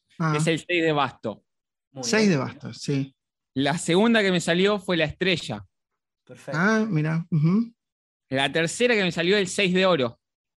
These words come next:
Speaker 3: Otro seis.
Speaker 1: Ujú.
Speaker 3: Mirá, muy, muy bien. Ujú.
Speaker 2: ¿Qué significa? No tengo ni idea.
Speaker 1: <laughs>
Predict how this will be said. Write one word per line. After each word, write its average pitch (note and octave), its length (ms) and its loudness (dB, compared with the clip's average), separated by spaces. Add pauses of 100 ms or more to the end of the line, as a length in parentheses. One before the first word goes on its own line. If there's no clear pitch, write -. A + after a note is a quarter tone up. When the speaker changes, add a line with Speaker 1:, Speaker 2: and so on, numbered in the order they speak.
(440)
Speaker 3:
Otro E3 240 -10
seis. - 480 -16 (440)
Speaker 1:
Ujú. E3 260 4
Speaker 3:
Mirá, E3 560 -2
muy, C#3+ 380 -8
muy C#3+ 280 -8
bien. E3 300 -8 (160)
Ujú. C3+ 360 -14 (600)
Speaker 2:
¿Qué E3+ 100 0
significa? F3 400 0
No D3+ 120 2
tengo C3+ 160 2
ni B2+ 100 2
idea. A#2+ 240 -2 (1080)
Speaker 1:
<laughs> G3+ 240 2